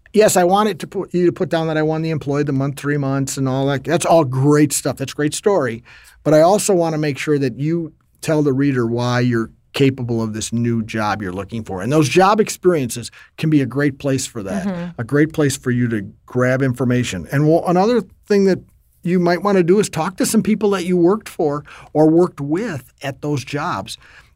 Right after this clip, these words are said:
Speaker 1: and g-, sort of give it a fresh slant and say to, you know, your, one of your coworkers or hopefully maybe your boss, and you say, "So what was I good at?
Speaker 2: Mm-hmm.
Speaker 1: You know, what was it about me that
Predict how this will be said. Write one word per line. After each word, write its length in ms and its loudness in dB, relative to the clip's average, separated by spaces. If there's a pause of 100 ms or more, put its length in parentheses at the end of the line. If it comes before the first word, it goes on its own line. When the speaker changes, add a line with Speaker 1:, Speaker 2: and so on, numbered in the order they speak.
Speaker 1:
and 180 2
g-, 80 0
sort 260 4
of 80 4
give 120 4
it 80 2
a 40 -2
fresh 380 -4
slant 280 -4
and 100 -10
say 260 -2
to, 180 -2
you 100 -2
know, 160 -4
your, 200 -6
one 120 0
of 40 0
your 100 -2
coworkers 540 2
or 100 -4
hopefully 400 -6
maybe 220 -2
your 100 2
boss, 380 0
and 120 -6
you 80 -6
say, 60 -12 (240)
"So 160 4
what 160 6
was 120 4
I 80 6
good 180 2
at? 200 -10 (400)
Speaker 2:
Mm-hmm. 300 -6
Speaker 1:
You 40 -2
know, 120 2
what 220 4
was 260 4
it 80 4
about 380 0
me 160 2
that 180 -6